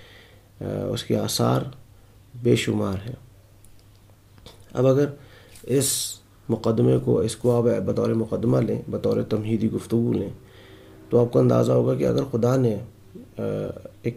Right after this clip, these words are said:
تشبیہ دی ہے، ایک مثال پیش کی ہے ان، آ، موجودات حسی، یعنی ان، آ، اس فزیکل ورلڈ سے اس نے ایک روشنی کا انتخاب کیا ہے،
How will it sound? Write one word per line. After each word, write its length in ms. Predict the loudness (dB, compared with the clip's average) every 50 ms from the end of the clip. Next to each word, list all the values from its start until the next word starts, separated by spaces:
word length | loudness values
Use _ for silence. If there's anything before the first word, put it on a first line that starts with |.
| -2 0
تشبیہ 460 | 0 0 0 0 -2 0 0 0 0
دی 280 | 2 2 2 2 2 0
ہے، 180 | 0 -2 -2 -4 -6 -12 -12 -10
ایک 200 | -10 -6 -4 -4
مثال 340 | -4 -2 -2 -2 0 0
پیش 340 | 0 0 0 -2 -2 -2 -6
کی 280 | -4 -4 -2 -2 -2 -4
ہے 120 | -6 -8 -10 -14 -20 -20 -20 -20 -20 -20 -20 -20 -20 -20 -20 -20 _ _
ان، 260 | 0 2 4 4 2 0 -2 -8 -16 -20 -20 -20 -20 -20 -20 -12 -8
آ، 40 | -6 -4 -4 -4 -4 -6 -8 -8 -6 -8 -8 -6
موجودات 600 | -4 -2 0 0 0 0 2 2 2 0 2 0 -2 -2 -2
حسی، 440 | -4 -6 -6 -2 2 2 4 4 4
یعنی 280 | 2 2 2 2 2 2
ان، 180 | 2 2 2
آ، 760 | 0 -2 -4 -4 -6 -8 -8 -10 -16 -18 -18 -18 -14 -6 -6 -6 -4 -2
اس 200 | -4 -4 -4 -2
فزیکل 440 | 0 0 2 2 0 2 2 2 2
ورلڈ 320 | 4 4 4 4 4 2
سے 140 | 0 2 0
اس 200 | 0 0 0 -2
نے 60 | 0
ایک 460 | 2 2 2 0 -4 -14 -18 -8 -6 -6 -2 0
روشنی 380 | 0 0 0 0 2 2 2
کا 80 | 4 4
انتخاب 500 | 0 0 -2 -4 -4 -4 -6 -6 -6 -6
کیا 180 | -4 -4 -2
ہے، 100 | -4 -6